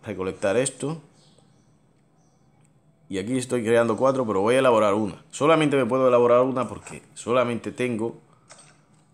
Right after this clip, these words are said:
una botella. Entonces lo que haré a continuación será... Ahora tengo treinta y cinco,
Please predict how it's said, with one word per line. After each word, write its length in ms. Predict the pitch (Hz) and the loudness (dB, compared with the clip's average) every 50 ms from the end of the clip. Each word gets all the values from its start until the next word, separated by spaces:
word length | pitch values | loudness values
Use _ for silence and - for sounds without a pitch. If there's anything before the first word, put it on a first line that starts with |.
| _ _ _ _ _ _ _ _ _ _ _ _ _ _ _ _ _ | _ _ _ _ _ _ _ _ _ _ _ _ _ _ _ _ _
una 180 | - 196 220 180 | -6 -2 0 0
botella. 400 | 123 110 90 95 92 80 76 - - _ _ _ _ _ _ _ _ _ _ _ _ _ _ _ _ _ _ _ - - | 0 0 -2 -4 -6 -8 -10 -14 -20 _ _ _ _ _ _ _ _ _ _ _ _ _ _ _ _ _ _ _ -20 -20
Entonces 320 | - - - - - 107 110 | -20 -16 -12 -10 -6 -4 -2
lo 140 | 110 110 95 | -2 -2 0
que 100 | 110 110 | 0 2
haré 380 | 120 135 143 147 160 160 - - _ _ _ _ _ _ | 2 2 2 0 -2 -8 -14 -20 _ _ _ _ _ _
a 20 | _ | _
continuación 540 | 95 95 90 101 107 104 101 - 131 127 120 | -16 -12 -10 -6 -6 -6 -6 -4 -4 -6 -4
será... 440 | 120 117 120 123 120 123 151 151 - _ - - | -2 0 0 0 0 -2 -6 -12 -20 _ -16 -8
Ahora 160 | 107 117 123 | -4 -4 -4
tengo 420 | 117 123 127 123 117 113 113 104 | -2 -4 -4 -4 -4 -4 -6 -6
treinta 340 | - 104 110 107 - - 104 | -4 -4 -6 -4 -2 -4 -4
y 60 | 95 | -4
cinco, 840 | - - - - 156 160 151 151 - 131 131 131 131 131 131 127 127 | -4 -6 -6 -4 -4 -6 -6 -6 -6 -4 -4 -2 -2 -2 -4 -6 -8